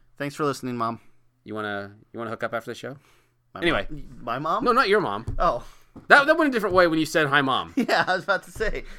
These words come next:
Speaker 1: do you want me to set, hook up,
Speaker 2: I was
Speaker 1: or
Speaker 2: talking to, like, the one person in Canada listening.
Speaker 1: Oh, okay.
Speaker 2: All right.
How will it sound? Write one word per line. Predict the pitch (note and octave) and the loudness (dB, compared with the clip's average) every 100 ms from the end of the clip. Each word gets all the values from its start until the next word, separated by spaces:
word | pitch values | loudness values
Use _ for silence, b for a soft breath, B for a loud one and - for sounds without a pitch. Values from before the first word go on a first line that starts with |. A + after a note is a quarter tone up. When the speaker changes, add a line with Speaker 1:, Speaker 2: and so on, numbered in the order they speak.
| B | B
Speaker 1:
do | E3+ | -4
you | |
want | F3+ F#3+ | -2 -2
me | D#3 G3 | -4 -8
to | E4+ | -8
set, | - A#3+ G3 | -6 -6 -6
hook | G3+ A3 | -6 -4
up, | A#3+ B3 | -2 4
Speaker 2:
I | B3+ | 6
was | D4 | 6
Speaker 1:
or | - | 4
Speaker 2:
talking | B3 A#3 G#3 | 4 2 0
to, | |
like, | G3 F3+ | 0 0
the | F3 | 0
one | D3 E3+ E3+ | 2 2 2
person | E3+ D#3+ D#3 | 2 2 0
in | C#3 | -6
Canada | - C3+ C3 A#2 | -4 -4 -2 -4
listening. | F#2+ - D#2+ - - | -6 -12 -16 -20 -6
Speaker 1:
Oh, | E3 C3+ G#2+ | -2 -2 -4
okay. | C3+ G2+ G2+ _ _ - - - - | -10 -14 -18 _ _ -10 -10 -10 -6
Speaker 2:
All | |
right. | A2 F2 | -4 -6